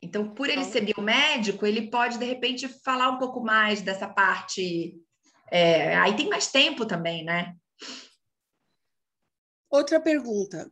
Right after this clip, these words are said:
Speaker 2: Quais as formas mais naturais para tratar barra quelar intoxicação por mercúrio?
Speaker 1: Tem homeopatias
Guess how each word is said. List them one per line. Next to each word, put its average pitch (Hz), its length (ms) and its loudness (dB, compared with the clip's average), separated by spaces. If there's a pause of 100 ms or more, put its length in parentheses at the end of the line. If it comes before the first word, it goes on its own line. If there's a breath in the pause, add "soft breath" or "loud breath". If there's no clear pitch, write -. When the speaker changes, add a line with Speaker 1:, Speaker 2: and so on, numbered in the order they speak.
(140)
Speaker 2:
Quais 311 320 2
as 320 240 2
formas 247 640 -2
mais 269 480 -4
naturais 202 800 -4
para 214 300 -2
tratar 214 1000 -4 (520)
barra 202 520 -2 (140)
quelar 226 880 0
intoxicação 240 1200 -4
por 254 200 -10
mercúrio? 233 720 -6 (1900)
Speaker 1:
Tem 269 220 6
homeopatias 226 1400 4